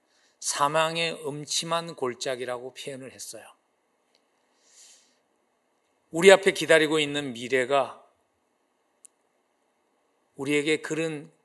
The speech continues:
두려움을 주지 않나요? 최근에 여러분들을 만나서 대화하면서 느낀 것은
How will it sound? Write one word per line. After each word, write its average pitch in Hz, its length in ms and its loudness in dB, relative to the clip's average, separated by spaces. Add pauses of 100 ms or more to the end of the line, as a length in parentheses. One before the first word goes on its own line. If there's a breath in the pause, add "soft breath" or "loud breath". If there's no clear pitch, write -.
(540)
두려움을 151 480 -2
주지 135 260 -4
않나요? 113 480 -8 (800)
최근에 180 400 0
여러분들을 156 420 0
만나서 127 480 -2
대화하면서 127 680 0
느낀 117 320 -12
것은 117 420 -14